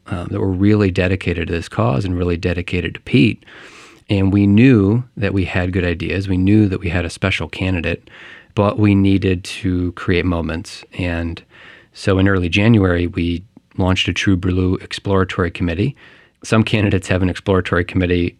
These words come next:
and it's just sort of a rhetorical <laughs> exercise. Ours was a, a real exploratory committee. And we just wanted to, to, to literally test the waters and see if there was an appetite for a candidacy like Mayor Pete's.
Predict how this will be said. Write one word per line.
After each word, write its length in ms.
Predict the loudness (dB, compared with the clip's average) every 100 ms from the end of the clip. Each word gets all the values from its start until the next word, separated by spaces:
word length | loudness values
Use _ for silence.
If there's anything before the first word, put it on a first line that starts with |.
| -4
and 200 | -2 -4
it's 180 | -6
just 220 | -4 -4 -2
sort 180 | -2
of 80 | -2
a 60 | -4
rhetorical 840 | -4 -4 2 2 2 -2 -6 -6 -6 -6 -2 -2
<laughs> 420 | -2 -8 -10 -4
exercise. 720 | -4 -2 -2 -2 -2 -2 -4 -2
Ours 420 | 2 4 4 2
was 180 | -2 -2
a, 220 | -4 -4
a 80 | -2
real 260 | 2 2 2
exploratory 600 | -2 -2 0 0 0 -4
committee. 380 | -4 -6 -6 -8 -14 -20 -20 -20 -20 _
And 320 | 0 2 4
we 80 | 2
just 280 | 2 0 2
wanted 320 | 2 2 -2
to, 340 | -4 -2 -2 -4 -14 -6
to, 140 | -4
to 160 | -2 0
literally 440 | 2 4 4 2
test 280 | 2 0 0
the 60 | 0
waters 500 | 2 0 -2 -10 -16 -6
and 160 | -4
see 240 | -4 2 2
if 100 | 4
there 120 | 2
was 120 | 2
an 80 | 0
appetite 560 | -2 -2 -4 -2 -2 -4
for 160 | -4
a 60 | -6
candidacy 600 | -4 -2 -2 -6 -6 -4
like 200 | -4 -4
Mayor 200 | -4 -6
Pete's. 500 | -4 -2 -4 -8 -20